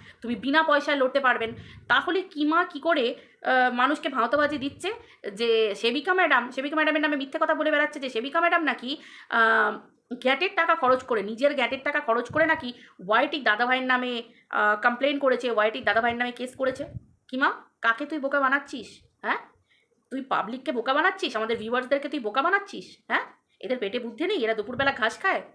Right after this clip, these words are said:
না রে, আমরা ভাত মুড়ি খাই, আমাদের পেটে বিদ্যে আছে। এরপর বলছিস তুই নাকি প্রীতমকে সাজা দিবি,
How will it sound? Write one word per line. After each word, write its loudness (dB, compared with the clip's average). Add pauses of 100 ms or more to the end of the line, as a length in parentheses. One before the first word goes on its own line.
(300)
না 4
রে, 2
আমরা -2
ভাত -4
মুড়ি -4
খাই, 2
আমাদের -4
পেটে -2
বিদ্যে -4
আছে। 2 (800)
এরপর 0
বলছিস -2
তুই -4
নাকি -4 (320)
প্রীতমকে -2
সাজা 2
দিবি, -4